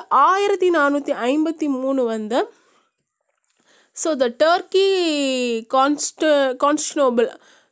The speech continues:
so அ-, அந்த பகுதியை வந்து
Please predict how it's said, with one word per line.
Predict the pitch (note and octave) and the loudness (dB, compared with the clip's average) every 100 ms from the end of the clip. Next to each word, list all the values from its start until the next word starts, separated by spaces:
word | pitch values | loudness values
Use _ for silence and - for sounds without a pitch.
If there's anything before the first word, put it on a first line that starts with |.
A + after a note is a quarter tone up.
| _ _ _ | _ _ _
so | C#4 E4+ C#4+ C4 A#3 A#3 _ _ _ _ _ _ _ _ | -8 0 2 2 0 -6 _ _ _ _ _ _ _ _
அ-, | A3+ B3 | -6 0
அந்த | B3+ C4 C4+ B3+ | 0 2 0 0
பகுதியை | C4+ D4 E4 E4+ D#4 | 0 0 0 0 0
வந்து | B3+ A#3 A3 | -2 -4 0